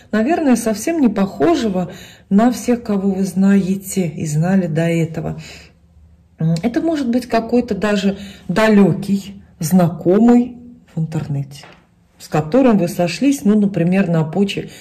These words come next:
каких-то профессиональных историй, профессионального интереса. То есть вот такие ответы дают вам карты, такие благословения. Да, многое меняется, неизбежно что-то крупное, важное, ценное для вас в жизни завершится.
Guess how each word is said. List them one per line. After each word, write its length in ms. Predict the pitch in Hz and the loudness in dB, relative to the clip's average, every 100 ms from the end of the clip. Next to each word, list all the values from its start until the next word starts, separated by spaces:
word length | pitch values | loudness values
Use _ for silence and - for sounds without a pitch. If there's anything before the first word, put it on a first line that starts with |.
| - - - | -20 -20 -8
каких-то 400 | 160 185 190 - | -6 -4 -8 -8
профессиональных 840 | 165 151 - 180 185 180 160 - | -8 -8 -4 -2 0 0 -2 -4
историй, 380 | 165 - 247 240 | -8 -4 -4 -4
профессионального 880 | - 165 - - 175 180 180 170 170 | -6 -10 -10 -6 -4 -4 -4 -4 -6
интереса. 640 | 165 - 202 175 160 - - - - - _ | -6 -2 -2 -2 -6 -12 -16 -18 -20 -20 _
То 80 | 190 | -10
есть 220 | - - - _ _ _ _ _ _ _ _ - | -10 -14 -20 _ _ _ _ _ _ _ _ -8
вот 80 | |
такие 260 | 403 403 415 | -4 -2 -2
ответы 300 | 403 269 233 | -2 -4 -2
дают 320 | 180 180 170 | -2 -2 -2
вам 180 | 175 170 | -6 -6
карты, 320 | 165 147 - | -8 -8 -8
такие 340 | - 180 262 262 | -6 -6 -2 -2
благословения. 800 | 202 165 165 - 185 180 160 156 | -2 -4 -8 -8 -6 -4 -4 -2
Да, 200 | 196 196 | 2 4
многое 440 | 196 202 160 156 | 6 6 2 0
меняется, 800 | 156 147 135 139 156 - 226 240 - - - - | 0 0 -2 -4 -6 -4 -2 -2 -8 -20 -4 4
неизбежно 720 | 202 226 196 214 180 160 151 | 6 6 2 2 0 0 -4
что-то 520 | - - 175 175 160 - - _ | -4 -4 -4 -2 -6 -10 -20 _
крупное, 520 | - 233 208 - 170 | 0 2 2 0 0
важное, 540 | 170 190 170 160 156 151 | 2 2 0 0 -2 -4
ценное 600 | - - 220 208 170 165 | -4 -2 2 2 2 0
для 240 | 160 180 | 0 -2
вас 300 | 170 170 - | -2 -4 -6
в 40 | 175 | -4
жизни 380 | 185 185 170 160 | 0 2 2 2
завершится. 920 | 147 190 196 196 - 202 - - | 2 2 2 0 -2 -2 -2 -6